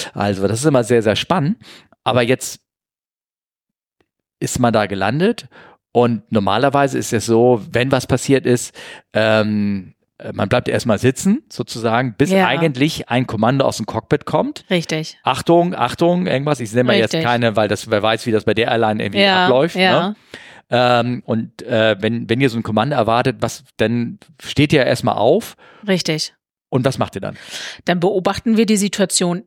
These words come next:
Speaker 2: innerhalb der Kabine.
Speaker 1: Mhm.
Speaker 2: Kann ich drinnen schon was sehen? Wie sind die Leute drauf?
Speaker 1: Mhm.
Speaker 2: Ist da schon Panik in der Kabine oder sitzen die noch alle ganz ruhig? Äh, kann ich irgendwas sehen innerhalb der Kabine, was gefährlich ist? Rauch,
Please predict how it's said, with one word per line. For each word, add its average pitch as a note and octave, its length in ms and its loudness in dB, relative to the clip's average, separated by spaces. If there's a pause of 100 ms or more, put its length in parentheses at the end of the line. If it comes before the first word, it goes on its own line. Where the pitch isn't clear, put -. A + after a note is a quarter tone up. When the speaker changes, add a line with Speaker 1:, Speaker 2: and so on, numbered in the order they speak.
Speaker 2:
innerhalb A#3+ 440 2
der B3 140 2
Kabine. A#3+ 500 2 (200)
Speaker 1:
Mhm. B2+ 320 -4
Speaker 2:
Kann G#3+ 180 0
ich G#3 200 -2
drinnen A3+ 380 2
schon B3 280 0
was A#3+ 200 2
sehen? B3+ 400 0 (260)
Wie A3 100 2
sind G#3 180 0
die G3 80 4
Leute G#3 280 4
drauf? B3 600 0
Speaker 1:
Mhm. - 80 -2
Speaker 2:
Ist A3 200 0
da A3 80 2
schon G#3 240 -2
Panik A#3 400 0
in A#3+ 120 0
der B3 100 4
Kabine A#3+ 460 2
oder G3 200 2
sitzen A#3 320 -2
die A#3+ 120 0
noch A#3+ 160 0
alle A#3+ 200 2
ganz B3 240 0
ruhig? C#4 420 0 (640)
Äh, A3 360 4
kann G3+ 220 0
ich - 240 -4
irgendwas A3 500 2
sehen A3+ 800 4
innerhalb C4 420 2
der A#3+ 140 0
Kabine, A3+ 440 0
was A#3+ 140 -2
gefährlich A3 520 0
ist? G#3+ 300 -4
Rauch, F#3 440 0